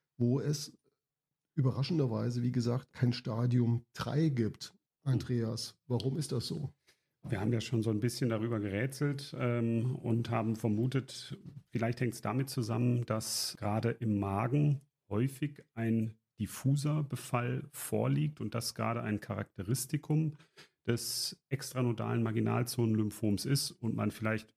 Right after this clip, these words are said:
Speaker 2: aus diesem Grund auf das Stadium drei verzichtet hat. Aber vielleicht sollten wir auch in diesem Fall, da wir uns nicht sicher sind,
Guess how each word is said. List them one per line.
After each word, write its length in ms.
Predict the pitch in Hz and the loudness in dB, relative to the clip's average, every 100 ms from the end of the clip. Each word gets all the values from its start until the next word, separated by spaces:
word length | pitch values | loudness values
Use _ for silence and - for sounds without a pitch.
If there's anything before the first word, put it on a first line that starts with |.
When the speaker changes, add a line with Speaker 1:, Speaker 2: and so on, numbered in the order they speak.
| _ | _
Speaker 2:
aus 160 | - - | -10 -4
diesem 240 | 120 120 | 0 2
Grund 320 | 107 113 107 104 | 2 2 0 -2
auf 140 | 101 | -6
das 160 | 104 - | -6 -4
Stadium 520 | 104 104 104 107 104 | -2 -2 0 0 0
drei 440 | 95 101 107 110 - _ _ _ | -2 -2 -2 -2 -6 _ _ _
verzichtet 560 | 120 - 131 - 98 - | -2 0 -2 -4 -6 -8
hat. 240 | 92 - _ _ _ - | -12 -14 _ _ _ -4
Aber 160 | 104 | -2
vielleicht 520 | 107 101 107 131 - 117 | 0 0 -2 -2 -8 -2
sollten 340 | 113 120 113 | -2 0 0
wir 340 | 113 113 110 - | 0 0 -4 -6
auch 160 | 107 | -4
in 100 | 104 | -2
diesem 280 | 98 123 139 | 0 2 2
Fall, 360 | - 123 127 127 | 2 -2 -2 -4
da 160 | 110 98 | -6 -6
wir 80 | 107 | -4
uns 200 | 98 110 | -4 -4
nicht 140 | 101 | -2
sicher 260 | 117 139 113 | 0 0 2
sind, 400 | 123 120 - | 2 0 -2